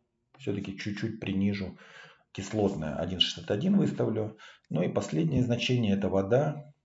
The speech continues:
Я допустил ошибку в какой-то момент, обновил спектрограмму, значит,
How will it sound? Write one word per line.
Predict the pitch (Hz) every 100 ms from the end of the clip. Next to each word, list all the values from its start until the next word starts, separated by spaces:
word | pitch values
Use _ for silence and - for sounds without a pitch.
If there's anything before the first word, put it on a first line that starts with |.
| -
Я | 90 80 73 - _ _
допустил | - 98 - 101 - 87
ошибку | 82 143 -
в | -
какой-то | 127 123 117
момент, | 113 110 101
обновил | 95 90 95 90 80 - - - -
спектрограмму, | - - 98 95 95 95 82 82 78 71 71 - _ _ _ _ _ -
значит, | - - 78 - -